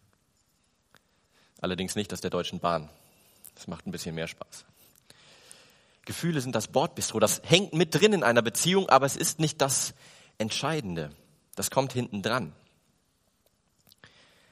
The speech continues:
Was Jesus hier sagt, ist, "Liebt einander."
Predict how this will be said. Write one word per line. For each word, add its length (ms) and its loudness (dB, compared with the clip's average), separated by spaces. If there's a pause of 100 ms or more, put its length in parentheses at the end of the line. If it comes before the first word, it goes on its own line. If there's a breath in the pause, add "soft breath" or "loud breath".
(540 soft breath)
Was 140 -6
Jesus 240 2
hier 140 2
sagt, 280 4
ist, 360 -6
"Liebt 400 -2
einander." 560 -6